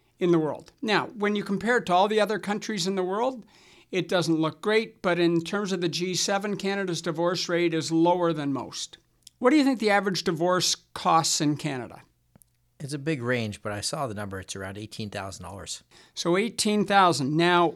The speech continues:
Speaker 1: it can cost as little as fifteen hundred dollars, but it can also cost, in some cases,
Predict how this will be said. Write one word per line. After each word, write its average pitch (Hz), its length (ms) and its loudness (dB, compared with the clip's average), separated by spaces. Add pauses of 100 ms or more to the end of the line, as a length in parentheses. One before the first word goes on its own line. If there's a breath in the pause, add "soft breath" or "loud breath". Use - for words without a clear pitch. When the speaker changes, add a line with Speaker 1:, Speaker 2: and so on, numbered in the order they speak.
(100)
Speaker 1:
it 233 180 0
can 208 160 0
cost 190 420 0
as 156 100 -2
little 190 280 2
as 160 180 0
fifteen 190 460 0
hundred 175 240 4
dollars, 160 720 2 (420 soft breath)
but 180 120 0
it 175 140 0
can 180 120 2
also 196 460 4
cost, 170 760 2 (1080 soft breath)
in 175 140 2
some 190 260 2
cases, 170 600 2